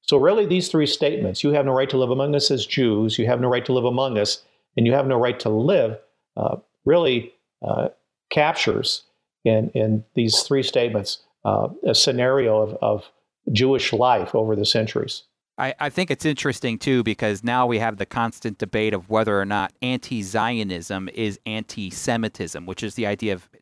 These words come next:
Speaker 2: you know, "I don't like Israel," um, is, is the fact that you don't like Israel, you hate Israel, a sign that you hate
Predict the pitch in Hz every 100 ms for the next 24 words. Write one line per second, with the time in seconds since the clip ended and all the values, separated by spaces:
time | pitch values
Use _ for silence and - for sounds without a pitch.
0 | _ _ 117 117 101 101 110 143 143 139
1 | 120 156 151 110 101 98 95 _ _ _
2 | - 113 104 101 101 101 _ _ 113 110
3 | - 131 - 120 147 151 - 113 101 -
4 | - 117 110 123 123 113 101 95 - 117
5 | 107 110 117 117 95 90 - 104 101 -
6 | 92 101 110